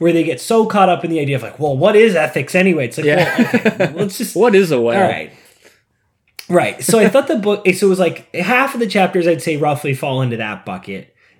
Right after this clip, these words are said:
Speaker 1: And then the other half fall into this super poetic bucket you're saying. Like, the, the chapter that stuck with me, the reason I read it, 'cause I read, I think it was The Atlantic, their books of the year in twenty twenty or whatever. And it was talking about the whale fall, I think it was
Speaker 2: Oh,
Speaker 1: called.
Speaker 2: yeah.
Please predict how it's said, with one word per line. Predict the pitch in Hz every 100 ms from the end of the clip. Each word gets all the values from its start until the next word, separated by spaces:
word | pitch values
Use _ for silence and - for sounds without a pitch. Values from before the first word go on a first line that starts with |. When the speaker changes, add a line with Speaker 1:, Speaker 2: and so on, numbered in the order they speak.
| -
Speaker 1:
And | 160
then | 160
the | 160
other | 175 190
half | 165 151 135
fall | 139 131
into | 127 123
this | 127 -
super | 147 131
poetic | 120 117 107 113 110
bucket | 107 95 92
you're | 95 107
saying. | - 101 95
Like, | 95 98 -
the, | 113 - -
the | 139
chapter | 127 160 175 147
that | 123 110 -
stuck | - 123 -
with | 110
me, | 110 107
the | 107
reason | 113 143 139
I | 107
read | 92 104
it, | 101 131
'cause | 113
I | 107
read, | 104 127 151 135 131 _ _ _
I | 170
think | 311 262
it |
was | 156
The | 131 107
Atlantic, | 76 98 110 151 - - _ _ _ -
their | 135 135 135
books | - 147 143 - -
of | 139
the | 139
year | 135 135 139 135
in | 135 131 120
twenty | - 131 127 120
twenty | - 120 123 127
or |
whatever. | 127 123 123 123 127 127 _ _ _ _
And | 170
it |
was | 151
talking | 180 175
about | -
the | 123
whale | 95 110 135 180
fall, | - 190 208
I | 196
think | 240 233
it |
was | 247
Speaker 2:
Oh, |
Speaker 1:
called. | 147 147 127 113
Speaker 2:
yeah. | 113 101